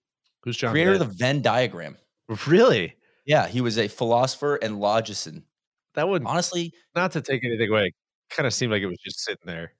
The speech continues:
Speaker 2: Might be a, a North Star for me to be a log-, a, a logician. Just, just a,
Speaker 1: <laughs>
Speaker 2: the, a, a professional pragmatist. So the
Speaker 1: God, the
Speaker 2: guy
Speaker 1: guy
Speaker 2: was
Speaker 1: was, guy was so fucking logical.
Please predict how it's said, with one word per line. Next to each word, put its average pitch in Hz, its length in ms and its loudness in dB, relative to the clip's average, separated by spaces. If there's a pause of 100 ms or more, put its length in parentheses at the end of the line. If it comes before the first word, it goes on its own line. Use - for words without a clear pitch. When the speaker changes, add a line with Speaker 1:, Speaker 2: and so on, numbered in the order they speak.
(380)
Speaker 2:
Might 127 200 -2
be 156 140 2
a, 110 240 0
a 107 60 -2
North 110 260 2
Star 107 260 2
for 101 120 -8
me 98 160 -2
to 92 60 -4
be 90 120 -6
a 90 60 -4
log-, 85 380 -6 (100)
a, 85 180 -4 (220)
a 98 40 -6
logician. 87 680 -6 (180)
Just, - 160 -12 (240)
just - 180 -2
a, 202 100 -2 (240)
Speaker 1:
<laughs> - 320 -6
Speaker 2:
the, - 160 -10 (200)
a, 110 140 0 (360)
a 95 60 -8
professional 127 640 0
pragmatist. 95 840 -4 (100)
So 165 100 -6
the 151 60 0
Speaker 1:
God, 139 80 2
the - 40 -2
Speaker 2:
guy 107 140 4
Speaker 1:
guy 110 60 4
Speaker 2:
was 110 120 0
Speaker 1:
was, - 440 -16
guy 127 140 -2
was 123 120 -2
so 123 240 0
fucking 113 320 -4
logical. 107 600 -4